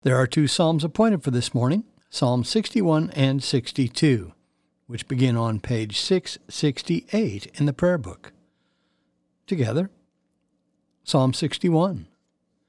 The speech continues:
Hear my cry, O God, and listen to my prayer. I call upon you from the ends of the earth with heaviness in my heart. Set me upon the rock that is higher than I.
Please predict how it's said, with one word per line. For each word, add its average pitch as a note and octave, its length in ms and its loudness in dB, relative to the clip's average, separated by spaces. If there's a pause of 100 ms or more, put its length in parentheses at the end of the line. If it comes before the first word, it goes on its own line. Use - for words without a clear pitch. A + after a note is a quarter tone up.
(1200)
Hear C3 160 2
my B2 220 2
cry, C#3+ 340 0
O B2 160 0
God, B2+ 480 -2 (720)
and C3+ 160 4
listen C3 440 2
to - 120 -2
my C3+ 220 2
prayer. C3 480 -2 (1000)
I A2 120 -6
call D3 320 0
upon C#3 340 2
you D#3+ 220 4
from F3+ 220 0
the E3+ 180 0
ends D#3+ 380 0
of B2+ 180 0
the B2+ 160 0
earth C3+ 360 0
with B2+ 200 0
heaviness F3+ 600 0
in B2 200 2
my D3 180 2
heart. A#2 380 -4 (920)
Set - 340 0
me C#3+ 240 2
upon C3+ 280 0
the C#3+ 80 2
rock C#3 480 0
that C3 240 -2
is B2+ 140 -2
higher A2 360 -2
than B2+ 180 0
I. B2+ 360 -4